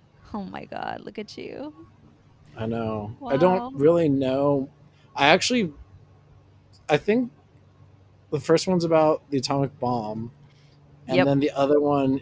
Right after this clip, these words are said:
Speaker 2: is about Barbie, right? I don't understand
Speaker 1: Yeah.
Speaker 2: the premise of Barbie. I just
Speaker 1: I
Speaker 2: know it
Speaker 1: don't,
Speaker 2: is
Speaker 1: I don't
Speaker 2: Barbie.
Speaker 1: either.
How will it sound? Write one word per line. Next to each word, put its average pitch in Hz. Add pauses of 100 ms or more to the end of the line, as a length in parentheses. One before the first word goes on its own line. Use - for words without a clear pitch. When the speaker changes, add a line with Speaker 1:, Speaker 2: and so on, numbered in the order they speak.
Speaker 2:
is 131
about 120 (160)
Barbie, 110
right? 107
I 143
don't 202
understand 190
Speaker 1:
Yeah. 170
Speaker 2:
the -
premise 139
of 170
Barbie. 170 (840)
I 131
just 127
Speaker 1:
I 196
Speaker 2:
know 208
it 214
Speaker 1:
don't, -
Speaker 2:
is 131
Speaker 1:
I 170
don't 190
Speaker 2:
Barbie. 180
Speaker 1:
either. 170